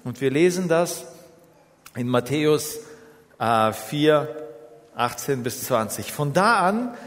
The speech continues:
begann Jesus zu verkündigen: "Kehrt um, denn das Himmelreich ist nahe." Als Jesus am See von Galiläa entlang ging, sah er zwei Fischer, die auf dem See ihre Netze auswarfen. Es waren Brüder, Simon, auch Petrus genannt, und Andreas.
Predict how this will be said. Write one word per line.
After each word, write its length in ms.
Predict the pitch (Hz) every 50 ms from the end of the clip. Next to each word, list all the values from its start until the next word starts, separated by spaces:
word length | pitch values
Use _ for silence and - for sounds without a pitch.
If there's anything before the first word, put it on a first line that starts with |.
| - - -
begann 360 | - 135 123 156 147 143 139 131
Jesus 460 | 117 135 147 143 143 156 143 - - -
zu 100 | 156 135
verkündigen: 680 | - 156 135 - - 131 117 104 90 87 85 82 82 87 - - - - _ _ _ _ _ _ -
"Kehrt 240 | - 196 233 - -
um, 320 | - 247 233 208 131 92 - - - - - - - -
denn 140 | 151 143
das 200 | 143 139 135 -
Himmelreich 560 | - 156 156 160 165 156 135 139 139 127 - -
ist 220 | 123 - - -
nahe." 420 | 123 110 101 101 85 78 80 85 95 - - - - - _ - - - - - - -
Als 280 | 117 123 - - -
Jesus 480 | 131 139 156 170 160 156 175 156 - -
am 180 | 131 113 107
See 240 | 98 113 135 151 151
von 240 | 151 - 139 120 110
Galiläa 520 | 113 113 110 110 110 113 123 135 139 135
entlang 500 | 127 120 - 127 123 127 139 151 156 139
ging, 180 | 147 156 156 143
sah 160 | 127 131 160
er 160 | 190 226 214
zwei 260 | - - - 185 170 143
Fischer, 360 | - 220 220 - - 151 139
die 160 | 131 151 151
auf 100 | 139 -
dem 180 | - 156 139 127
See 300 | 123 151 185 220 233 220 - - - -
ihre 160 | - 170 175 202
Netze 340 | 240 240 208 - - -
auswarfen. 680 | - 117 123 110 - - - 107 87 82 82 - - 95
Es 180 | 98 101 - -
waren 300 | 139 135 135 131 139 123
Brüder, 400 | 107 120 165 185 175 139 95 92
Simon, 420 | 92 120 165 196 214 208 190 160
auch 140 | 151 135 -
Petrus 400 | - 180 170 - - 143 120 -
genannt, 380 | - 123 107 107 90 73 - - - - - - - - -
und 160 | 190 202 220
Andreas. 720 | 214 214 190 175 208 196 175 135 101 92 - - - -